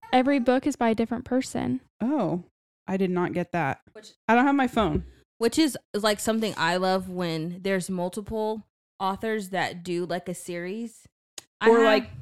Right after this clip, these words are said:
Speaker 2: co-authors where two
Speaker 3: Yeah.
Speaker 2: people work on the,
Speaker 1: Mm-hmm.
Speaker 2: a book together.
Speaker 3: Yeah, exactly. I have, there's one book. It's, um, called A Lady Most Likely,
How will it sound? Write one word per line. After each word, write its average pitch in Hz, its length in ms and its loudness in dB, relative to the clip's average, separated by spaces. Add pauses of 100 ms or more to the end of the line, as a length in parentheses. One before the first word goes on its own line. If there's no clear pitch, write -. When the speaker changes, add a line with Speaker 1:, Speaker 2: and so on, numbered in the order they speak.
Speaker 2:
co-authors 226 840 2
where 196 140 0
two 202 160 -2
Speaker 3:
Yeah. 196 120 4
Speaker 2:
people 226 220 4
work 202 220 4
on 247 140 4
the, 247 60 4
Speaker 1:
Mm-hmm. 247 120 2
Speaker 2:
a 202 40 2
book 208 200 0
together. 196 480 0 (240)
Speaker 3:
Yeah, 175 140 -8
exactly. 165 480 -8 (180)
I 247 120 4
have, 269 400 0
there's 220 320 2
one 202 320 -4
book. 175 400 -4
It's, - 420 -10
um, 175 240 -6
called 170 340 -8
A - 60 -10
Lady 170 320 -6
Most 165 260 -8
Likely, 196 520 -8